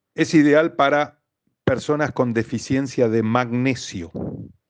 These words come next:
para personas celíacas, para prevenir alergias, prevenir el cáncer, fortalecer el sistema nervioso. Es un alivio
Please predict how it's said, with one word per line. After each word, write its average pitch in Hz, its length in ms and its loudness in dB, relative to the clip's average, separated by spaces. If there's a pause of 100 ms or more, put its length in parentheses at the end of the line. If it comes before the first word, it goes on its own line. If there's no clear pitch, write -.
(460)
para 117 300 0
personas 120 580 -4
celíacas, 104 960 -4 (840)
para 123 260 2
prevenir 120 460 2
alergias, 123 760 -2 (640)
prevenir 104 440 0
el 98 160 -4
cáncer, - 580 -4 (520)
fortalecer 127 760 2
el 151 100 2
sistema 131 460 -4
nervioso. 117 640 -2 (1400)
Es - 320 0
un 156 200 0
alivio 180 840 2